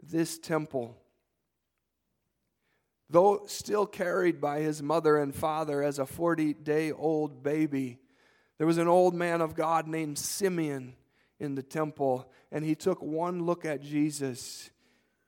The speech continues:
and he grabbed him and said, "Lord, you may now dismiss me in peace." Just as God said, "In this place I will grant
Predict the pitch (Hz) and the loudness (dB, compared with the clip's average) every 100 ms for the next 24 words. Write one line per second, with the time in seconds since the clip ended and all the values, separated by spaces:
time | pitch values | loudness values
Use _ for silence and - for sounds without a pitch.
0 | _ - 151 147 151 147 151 160 156 147 | _ -8 -4 -2 2 2 2 2 0 0
1 | 143 - 156 143 143 160 170 170 156 151 | -2 -2 -2 0 2 4 4 4 0 -2
2 | 143 147 151 156 160 156 156 - _ 143 | -4 -4 -4 -2 0 0 -2 -12 _ -8
3 | 139 131 - 165 156 - 147 151 151 151 | -6 -6 -6 -6 -6 -8 -8 -6 -6 -10
4 | _ _ _ _ 143 127 107 - - 151 | _ _ _ _ -10 -8 -8 -12 -10 -8
5 | 117 98 - - - - - _ _ _ | -8 -10 -16 -16 -18 -20 -20 _ _ _
6 | _ _ _ _ _ _ - 180 - 143 | _ _ _ _ _ _ -12 -10 -10 -10
7 | 127 143 127 117 117 - 131 110 104 - | -8 -4 -4 -4 -6 -2 -2 -2 -6 -16
8 | - 139 131 156 135 - 156 147 123 - | -12 -12 -6 -4 -6 -6 -4 -2 -2 -8
9 | - 131 131 127 135 131 117 110 113 - | -12 -8 -8 -2 0 0 -4 -8 -10 -14